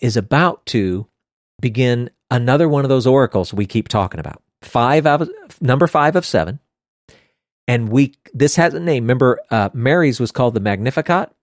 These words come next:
This is called the Benedictus. And again, very much like Mary's, there are all kinds of references that this connects with back in the Old Testament.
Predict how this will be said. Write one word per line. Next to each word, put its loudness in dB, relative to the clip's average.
This -2
is -4
called -2
the 0
Benedictus. -6
And 2
again, 2
very 2
much 0
like -2
Mary's, 0
there 2
are -2
all 2
kinds 0
of -2
references -2
that -2
this -2
connects -4
with -4
back -4
in -4
the -2
Old 0
Testament. -8